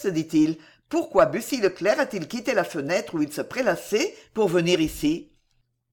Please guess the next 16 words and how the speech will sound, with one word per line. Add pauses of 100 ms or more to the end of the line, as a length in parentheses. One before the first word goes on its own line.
Ce
n'est
pas,
je
pense,
dans
l'unique
intention
de
me
contempler. (680)
Viendrait-il
me
demander
cette
revanche